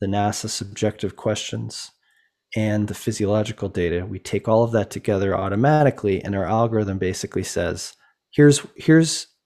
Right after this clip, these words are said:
here's where you're at on a score from zero to a hundred." So it's very easy to understand. I was sixty yesterday, I'm seventy-one today, and so on. But then, um, what's pretty unique is that then it'll tell you, "Okay,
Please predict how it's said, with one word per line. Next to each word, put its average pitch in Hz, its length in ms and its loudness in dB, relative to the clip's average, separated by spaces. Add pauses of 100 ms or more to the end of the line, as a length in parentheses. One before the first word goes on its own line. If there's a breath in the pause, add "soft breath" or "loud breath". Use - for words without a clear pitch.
(400)
here's 147 240 2
where 156 160 8
you're 135 160 8
at 104 300 0
on 110 80 -4
a 104 40 -2
score 104 320 0
from 95 240 -4
zero 104 280 2
to 117 160 6
a 117 40 2
hundred." 90 380 -4
So - 140 -2
it's 90 140 -6
very 98 280 2
easy 107 240 -2
to 107 100 4
understand. 95 600 -2
I 87 60 -2
was 90 140 -4
sixty - 400 -2
yesterday, 98 440 0
I'm 87 120 -4
seventy-one 92 600 -4
today, 110 400 0
and - 160 -8
so 113 220 2
on. 95 240 -2 (800 loud breath)
But 135 140 2
then, 131 440 6
um, 107 420 0 (200)
what's 131 260 2
pretty 139 280 -2
unique 120 460 0
is 101 180 -6
that 104 180 -4
then 113 160 4
it'll 107 200 0
tell 98 280 -4
you, 95 300 -4 (100)
"Okay, 85 400 0